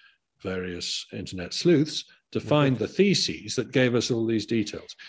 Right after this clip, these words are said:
Speaker 1: So that's why we start with that story, 'cause we, we, it, we not nec-, we're not saying that virus that killed
Speaker 2: Yeah.
Speaker 1: those three people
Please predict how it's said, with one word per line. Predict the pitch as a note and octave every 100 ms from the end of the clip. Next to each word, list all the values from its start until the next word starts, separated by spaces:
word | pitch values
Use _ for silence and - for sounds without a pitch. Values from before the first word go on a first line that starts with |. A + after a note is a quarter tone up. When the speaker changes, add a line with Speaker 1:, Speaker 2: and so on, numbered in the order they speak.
| -
Speaker 1:
So | -
that's | D#3+ C4+ -
why | C4
we | G#3 D#3+
start | - F#3 C#3 G#2+
with | G#2+ G2
that | G2 F2+ - - _ -
story, | - F#2+ D#2+ -
'cause | - A2 C3
we, | C3 -
we, | C3+ B2+ - -
it, | C3+ C3 -
we | D3 B2+ C3+
not | D#3 G#3+ F3
nec-, | B2+
we're | D3 D#3
not | A3+
saying | - D3 B2 G#2 - _ _ _ _ G#2
that | C3 C#3+ A2
virus | B2+ B2 A#2 -
that | - G2
killed | - C#3 A2+
Speaker 2:
Yeah. | - G#2+
Speaker 1:
those | F#2+ -
three | - G#2+
people | F#2+ - E3 D#3+ - - A2+